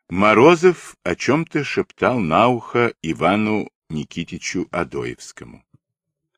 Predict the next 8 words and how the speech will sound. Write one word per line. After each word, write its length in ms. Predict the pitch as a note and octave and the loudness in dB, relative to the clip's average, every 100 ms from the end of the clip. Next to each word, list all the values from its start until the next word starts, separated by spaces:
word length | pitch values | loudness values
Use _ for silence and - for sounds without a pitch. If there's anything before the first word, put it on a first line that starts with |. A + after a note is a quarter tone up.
| _ _ _ _ _ _ _ _ _ - | _ _ _ _ _ _ _ _ _ -16
«Вспомните, 920 | - - - D3 F#3+ F#3 D3+ - A2 | -14 -8 4 6 6 4 0 0 2
бояре 460 | G2+ G#2 A2 F2 | 2 4 4 2
московские», 720 | D#2 D#2+ - F2 - - C2+ A#1+ | 0 -4 -4 -6 -6 -12 -14 -14
слышен 460 | - D#2+ - D2+ | -8 -8 -6 -8
был 160 | C#2 C#2 | -6 -8
сильный 380 | - D#2 C2+ B1+ | -8 -8 -8 -6
голос 340 | C#2 C2+ B1+ | -4 -4 -6
старого. 520 | - - B1 A#1+ A1+ | -12 -10 -10 -10 -16